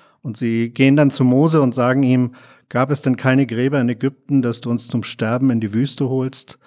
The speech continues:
Was hast du uns da angetan, uns aus Ägypten herauszuführen? Haben wir dir in Ägypten nicht gleich gesagt: ‚Lass uns in Ruhe. Wir wollen Sklaven der Ägypter bleiben, denn es ist für uns immer noch besser, Sklaven der Ägypter zu sein, als in der Wüste zu sterben?‘“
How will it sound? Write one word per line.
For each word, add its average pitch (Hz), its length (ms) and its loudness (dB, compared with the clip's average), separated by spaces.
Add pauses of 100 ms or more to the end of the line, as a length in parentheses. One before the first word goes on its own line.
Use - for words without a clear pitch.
(260)
Was 113 200 -4
hast 131 200 0
du 135 60 4
uns 123 160 2
da 113 120 2
angetan, 117 600 0
uns 113 180 -6
aus 110 160 -4
Ägypten 120 380 -8
herauszuführen? 107 960 -4 (840)
Haben 127 260 2
wir 135 120 6
dir 123 180 4
in 127 80 4
Ägypten 123 480 0
nicht 113 200 -2
gleich 113 280 -2
gesagt: 120 800 -6
‚Lass 127 200 0
uns 127 160 0
in 123 140 -6
Ruhe. 110 400 -4 (640)
Wir 110 140 -4
wollen 120 200 4
Sklaven 127 640 0
der 127 120 -2
Ägypter 113 420 -4
bleiben, 107 500 -4 (480)
denn 117 140 2
es 123 120 0
ist 127 200 -8
für 127 80 0
uns 135 200 2
immer 127 200 2
noch 120 140 0
besser, 120 360 -2
Sklaven 120 420 0
der 110 120 0
Ägypter 120 400 -6
zu - 120 -6
sein, 110 360 -2
als 113 160 -10
in 110 80 -4
der 110 160 -4
Wüste 113 300 -8
zu - 160 -14
sterben?‘“ 98 520 -10